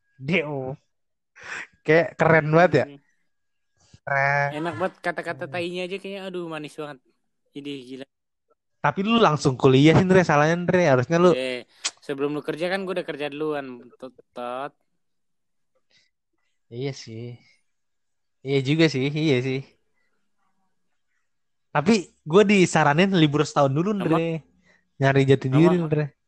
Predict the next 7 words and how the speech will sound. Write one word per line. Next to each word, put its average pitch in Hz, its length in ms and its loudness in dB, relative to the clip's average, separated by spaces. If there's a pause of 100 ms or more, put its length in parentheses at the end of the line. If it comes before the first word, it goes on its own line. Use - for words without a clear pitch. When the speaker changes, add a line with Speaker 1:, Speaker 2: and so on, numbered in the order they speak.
(600)
Speaker 1:
Sama 156 320 2
ini 208 400 0 (720)
adalah 135 560 4 (240)
guru 139 160 4
spiritual. 139 720 4
Speaker 2:
Sadam, 147 400 2
Sadam. 123 400 -2